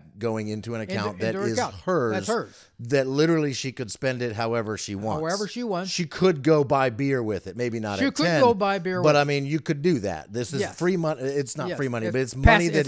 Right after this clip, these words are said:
Speaker 1: is
Speaker 2: passi-,
Speaker 1: yours.
Speaker 2: it's passive income.
Speaker 1: Yeah.
Speaker 2: Uh, a-, and, and, and it's going to go to people who are going to be, uh, uh,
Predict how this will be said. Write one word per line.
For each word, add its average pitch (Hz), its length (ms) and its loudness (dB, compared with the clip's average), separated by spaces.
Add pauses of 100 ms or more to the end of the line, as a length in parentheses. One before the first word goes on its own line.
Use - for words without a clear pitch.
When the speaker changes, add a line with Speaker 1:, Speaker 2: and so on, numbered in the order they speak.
(120)
Speaker 1:
is 110 40 -8
Speaker 2:
passi-, 208 220 4
Speaker 1:
yours. - 240 -2
Speaker 2:
it's - 120 -10
passive 214 360 -4
income. 180 480 -6 (260)
Speaker 1:
Yeah. 165 200 -8 (120)
Speaker 2:
Uh, 165 360 -4 (100)
a-, 170 60 -10
and, 170 400 -6
and, 175 420 -8 (440)
and 175 200 -6
it's 170 180 -6
going 180 280 -4
to 175 160 -6
go 165 400 -6
to 185 160 -8
people 190 360 -6
who 180 360 -4 (100)
are 180 160 -4
going 180 280 -4
to 175 100 -8
be, 165 300 -4 (380)
uh, - 40 -12
uh, 170 380 -4